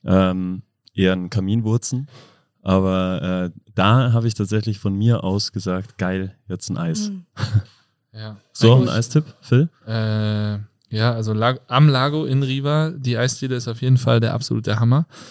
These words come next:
Speaker 3: Ähm, es ärgert mich auch, dass ich jetzt nicht auf den Namen komme. Ich schau hier gerade noch kurz. Flora.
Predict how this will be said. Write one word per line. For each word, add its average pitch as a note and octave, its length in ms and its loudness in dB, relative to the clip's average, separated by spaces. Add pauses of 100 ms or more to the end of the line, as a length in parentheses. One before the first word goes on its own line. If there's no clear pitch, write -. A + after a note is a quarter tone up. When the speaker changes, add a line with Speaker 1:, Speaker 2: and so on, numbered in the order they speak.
(240)
Speaker 3:
Ähm, A2 640 4
es - 100 -14
ärgert B2+ 220 2
mich A#2+ 160 0
auch, A#2 100 -2
dass A2+ 140 -2
ich A2+ 80 -2
jetzt A2 180 -4
nicht C3 160 0
auf - 80 -6
den A2 420 0 (460)
Namen A#2+ 420 6
komme. A#2+ 380 0
Ich A#2+ 100 -4
schau C3 200 -4
hier C3+ 120 -2
gerade C3 200 -2
noch C3 160 -2
kurz. - 420 -8
Flora. A2+ 560 4